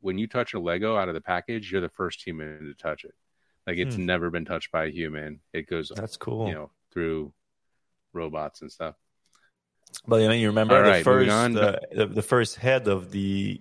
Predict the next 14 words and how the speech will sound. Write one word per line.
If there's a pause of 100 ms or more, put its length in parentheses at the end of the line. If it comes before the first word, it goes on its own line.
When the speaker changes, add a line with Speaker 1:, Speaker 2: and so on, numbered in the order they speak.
Speaker 2:
Gigafactory
Nevada
too
was
the, (100)
uh,
manufacturing
executive
at
Lego. (1000)
Speaker 1:
Oh,
yeah,
that's
interesting.